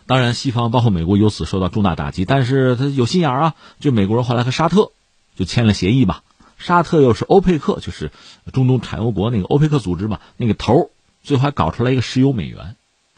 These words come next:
所以你看，美国在中东的这个布局，一，他和以色列关系非常好，甚至我们知道犹太人呢，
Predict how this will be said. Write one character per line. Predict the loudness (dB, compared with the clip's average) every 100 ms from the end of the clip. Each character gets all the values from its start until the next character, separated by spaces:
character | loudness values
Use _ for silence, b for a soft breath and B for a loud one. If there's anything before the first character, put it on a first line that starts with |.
| -2
所 | 2
以 | 2
你 |
看， | 2 2
美 | 0 -2
国 | -4
在 | -4
中 | -2 0 2
东 | 2
的 | 0
这 | -2
个 | -4
布 | -6 -6
局， | -6 -6
一， | -2 -2 -4 _ _ _ _
他 | -2 -2
和 | 2 0
以 | 0 -2
色 | 0 2
列 | 2 -2 0
关 | 0
系 | 0
非 | -6
常 | -10 -10
好， | -14 _ _ _ _
甚 | -2 2
至 | 4 2
我 | 4
们 | 2
知 | 2
道 | 2
犹 | 0
太 | 0 0
人 | 0
呢， | -2